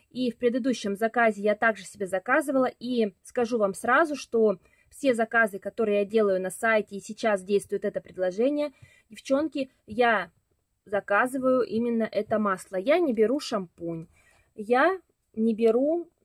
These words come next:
там никакие абсолютно, а, там, по-моему, представлена маска ночная для волос, но я беру именно вот это масло. Ой, оно у меня все потекло, но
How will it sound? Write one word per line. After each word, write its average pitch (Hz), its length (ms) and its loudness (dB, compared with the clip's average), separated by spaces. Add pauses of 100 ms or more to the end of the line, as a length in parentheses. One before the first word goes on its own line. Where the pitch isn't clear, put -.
там 214 260 0
никакие 233 540 0
абсолютно, 196 880 -2 (920)
а, 190 460 -4
там, 202 220 0
по-моему, 202 320 0
представлена 185 720 -2
маска 269 460 0
ночная 277 880 0 (340)
для 247 240 2
волос, 247 540 4
но 262 260 2
я 254 320 4
беру 233 520 4 (500)
именно 269 400 0
вот 196 180 0
это 254 220 0
масло. 190 500 -6
Ой, 214 280 -6
оно 202 180 -12
у 196 40 -10
меня 190 140 -12
все 185 180 -20
потекло, 320 640 -4
но 254 260 -8